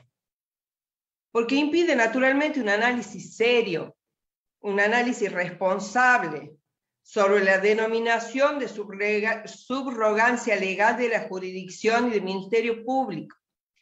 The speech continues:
sobre todo cuando se advierte la inexistencia de informes o aportes que deben enriquecer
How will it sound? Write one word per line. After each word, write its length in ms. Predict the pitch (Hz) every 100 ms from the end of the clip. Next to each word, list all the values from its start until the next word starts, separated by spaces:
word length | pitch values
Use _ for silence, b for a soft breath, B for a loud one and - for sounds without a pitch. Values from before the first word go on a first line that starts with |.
| b b b b b b
sobre 440 | - 220 214 214 214
todo 400 | 220 311 311 294
cuando 240 | 220 202
se 160 | 196 233
advierte 560 | 240 247 294 285 247
la 80 | 190
inexistencia 1120 | 196 226 240 247 240 254 - 277 294 294 294 220
de 120 | 202
informes 560 | 220 214 269 277 269
o 80 | 190
aportes 1040 | 202 214 214 311 330 294 214 165 165 160 _ _ _
que 120 | 214
deben 340 | 220 254 254 208
enriquecer 1080 | 185 190 208 208 233 233 - 269 254 254